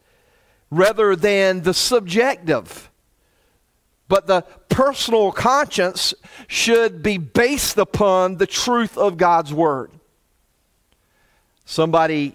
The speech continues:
said years ago, "Let your conscience be your guide."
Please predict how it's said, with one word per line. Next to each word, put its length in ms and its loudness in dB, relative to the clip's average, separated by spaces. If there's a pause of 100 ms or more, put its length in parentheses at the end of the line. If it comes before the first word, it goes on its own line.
said 460 0
years 300 0
ago, 560 2
"Let 320 0
your 80 0
conscience 580 -2
be 140 -2
your 180 -2
guide." 460 0